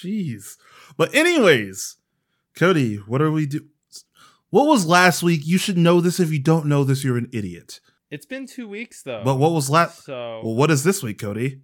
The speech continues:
Speaker 1: And what did last week have to be?
Speaker 2: Oh, we pitched story ideas. Yep.
Speaker 1: Yeah.
Speaker 2: We pitched story ideas two weeks ago.
Speaker 1: Yeah. I love how you have to keep saying two weeks ago as if it wouldn't, wouldn't,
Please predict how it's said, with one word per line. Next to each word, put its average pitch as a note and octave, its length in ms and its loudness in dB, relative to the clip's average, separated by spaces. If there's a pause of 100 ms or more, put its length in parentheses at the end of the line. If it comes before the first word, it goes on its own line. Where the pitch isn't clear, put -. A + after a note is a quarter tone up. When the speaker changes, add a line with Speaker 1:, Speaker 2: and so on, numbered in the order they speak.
Speaker 1:
And A#2+ 140 -4
what B2+ 100 2
did B2+ 120 -2
last C3+ 320 -4
week B2+ 120 -6
have D3 600 -6
to A2 100 -14
be? F2 300 -16 (1120)
Speaker 2:
Oh, G#3 380 0
we F3 140 -4
pitched - 400 -16
story A#2 420 -12
ideas. G2+ 680 -18
Yep. A#2 280 -14
Speaker 1:
Yeah. G#2+ 300 -14 (220)
Speaker 2:
We F3+ 80 -10
pitched C#4+ 300 -10
story G#3+ 420 -4
ideas C3 480 -6
two D#3+ 200 -10
weeks C#3+ 300 -10
ago. A2 400 -14
Speaker 1:
Yeah. A2+ 540 -4 (560)
I C3 100 2
love D#3 100 2
how F#3 60 2
you F3+ 160 6
have E3 120 4
to D#3+ 120 0
keep D#3+ 400 -4
saying C#3+ 460 2
two C3+ 220 0
weeks C3+ 200 2
ago B2+ 140 0
as A#2+ 240 0
if C3+ 100 2
it C#3 80 -2
wouldn't, C3 320 0 (600)
wouldn't, C#3 400 -2